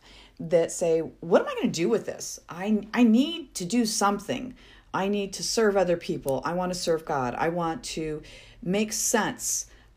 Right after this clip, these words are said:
of what happened. And is there any way that I can prevent it from happening, or I can make it easier for somebody?" And that's kind of the direction that I took.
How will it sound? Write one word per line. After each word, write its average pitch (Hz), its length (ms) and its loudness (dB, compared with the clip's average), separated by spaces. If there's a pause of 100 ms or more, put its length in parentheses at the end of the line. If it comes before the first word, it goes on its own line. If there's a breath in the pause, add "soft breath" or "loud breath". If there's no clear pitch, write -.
(100)
of 156 440 0
what 175 320 2
happened. 147 800 2
And 160 140 -2
is 160 160 -4
there 165 180 2
any 185 240 -2
way 165 360 4
that 147 180 -2
I 135 160 -2
can 123 520 -4
prevent 165 380 0
it 285 80 -2
from 277 140 2
happening, 262 600 4
or 160 380 0
I 143 80 -2
can 156 160 -10
make 151 220 -4
it - 140 -6
easier 226 440 4
for 220 180 -4
somebody?" 202 720 0 (400 loud breath)
And 214 100 4
that's 320 160 2
kind 311 200 0
of 254 60 4
the 226 60 0
direction 165 640 -4 (300)
that 165 160 0
I 151 160 2
took. - 500 -6